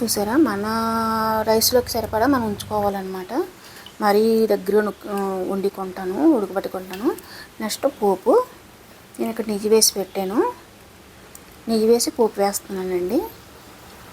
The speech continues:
అయితే ముందుగానే జీలకర్ర ఆవాలు చిట్టపట అనిన తర్వాత, ఆ, ఇదిగోండి జీలకర్ర ఆవాలు అనమాట. తర్వాత శనగపప్పు, మినపప్పు, కర-, ఎండుమిర్చి, తర్వాత వెల్లుల్లి రేకలు ఒక నాలుగు,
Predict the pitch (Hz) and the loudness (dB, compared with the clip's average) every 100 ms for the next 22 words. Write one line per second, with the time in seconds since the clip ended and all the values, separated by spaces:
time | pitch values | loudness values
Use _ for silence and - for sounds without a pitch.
0 | - - - 233 233 - 392 339 247 240 | -20 -18 -4 -2 0 0 4 2 2 -2
1 | 226 226 240 240 330 339 214 202 220 240 | 0 2 2 2 2 4 4 4 2 4
2 | 233 208 208 214 208 202 214 208 220 226 | 2 2 0 -2 -4 -6 -6 -6 -4 -4
3 | 214 208 208 202 202 202 285 453 - - | -4 -6 -6 -4 -6 -4 -4 -4 -10 -18
4 | - - - - - - - 214 208 202 | -16 -16 -16 -18 -18 -18 -10 -6 -2 -2
5 | 202 - - 214 214 202 277 302 208 202 | -2 -4 -8 -6 -4 0 0 0 -2 -2
6 | 214 233 208 196 196 190 190 190 - 240 | 0 2 2 0 -4 -8 -10 -4 -2 0
7 | 214 208 214 208 196 185 202 - 254 320 | -2 -2 -4 -4 -6 -6 -8 -4 -6 -6
8 | - - - - - - - - - - | -12 -14 -20 -20 -20 -20 -18 -18 -20 -20
9 | - - 208 196 208 202 214 240 285 269 | -14 -6 -4 -2 -4 -4 0 0 0 -8
10 | - 208 202 202 202 190 190 202 - 247 | -2 0 2 4 2 2 -2 -4 -4 -2
11 | 269 285 262 208 190 202 196 190 190 185 | 0 2 2 2 0 0 0 -2 -4 -4
12 | - - - - - - - - - - | -8 -14 -20 -20 -20 -20 -20 -20 -20 -20
13 | - - - - - - 220 214 214 202 | -20 -20 -20 -20 -16 4 4 6 2 2
14 | 202 202 196 196 190 190 202 | 0 -4 -4 -4 -6 -4 -4